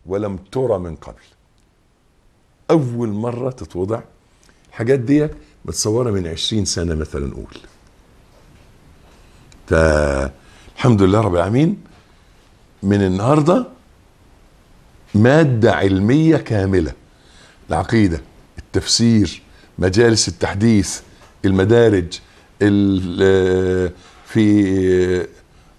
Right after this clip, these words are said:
الخطب القديمة بقى و-، و-، والدروس القديمة و-، وكل حاجة، كل حاجة هتلاقي هنا دسم، بس دسم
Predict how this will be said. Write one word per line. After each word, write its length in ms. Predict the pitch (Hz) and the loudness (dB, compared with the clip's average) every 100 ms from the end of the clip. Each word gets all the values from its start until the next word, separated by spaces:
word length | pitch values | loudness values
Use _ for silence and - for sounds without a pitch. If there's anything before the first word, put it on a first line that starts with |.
| - | -6
الخطب 460 | 101 139 156 143 113 | -2 2 4 4 2
القديمة 540 | 110 104 131 143 117 | 0 -2 0 0 -2
بقى 540 | 110 120 113 113 107 | -6 -6 -4 -2 -2
و-، 240 | 101 101 101 | -2 0 0
و-، 360 | 95 101 104 | 0 0 2
والدروس 460 | 110 104 131 156 - | 0 0 0 0 -2
القديمة 800 | 107 110 110 131 123 113 113 104 - - - - | -4 -4 -2 0 0 0 -2 -4 -10 -20 -20 -4
و-، 560 | 104 131 131 127 123 120 110 - - - | 2 4 6 4 4 0 -4 -14 -20 -6
وكل 840 | 107 104 - - - - 226 196 147 | -2 0 -2 -14 -14 0 2 4 2
حاجة، 300 | - 87 - _ _ _ - - | -2 -8 -12 _ _ _ -20 -4
كل 320 | 214 214 151 | 2 2 0
حاجة 320 | 135 170 143 | 0 0 0
هتلاقي 460 | 131 143 175 151 147 | 0 2 2 4 2
هنا 260 | 202 247 - - - - _ _ _ _ _ _ - | 2 0 -4 -20 -20 -20 _ _ _ _ _ _ -18
دسم، 380 | 78 87 82 69 - _ _ _ _ _ _ _ _ _ _ _ _ _ - - | -4 -4 -4 -8 -14 _ _ _ _ _ _ _ _ _ _ _ _ _ -18 -4
بس 540 | 87 139 - - - - - - _ _ _ _ _ _ _ _ _ - - - _ - _ - - - | 0 0 -2 -4 -6 -10 -20 -20 _ _ _ _ _ _ _ _ _ -20 -20 -20 _ -20 _ -20 -20 -8
دسم 540 | 80 98 - 92 90 | -2 0 0 -2 -2